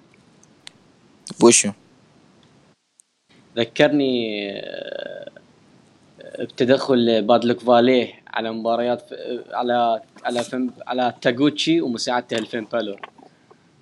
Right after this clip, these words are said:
Speaker 2: <laughs> لاندر بوس.
Speaker 1: ما، ما تابعت للأسف.
Speaker 2: تكوين.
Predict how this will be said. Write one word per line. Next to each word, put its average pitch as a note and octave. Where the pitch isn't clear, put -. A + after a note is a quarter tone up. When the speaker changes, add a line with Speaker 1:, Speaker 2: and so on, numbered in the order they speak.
Speaker 2:
<laughs> -
لاندر B2
بوس. C3
Speaker 1:
ما، G#2+
ما A#2+
تابعت A2+
للأسف. G2+
Speaker 2:
تكوين. D3+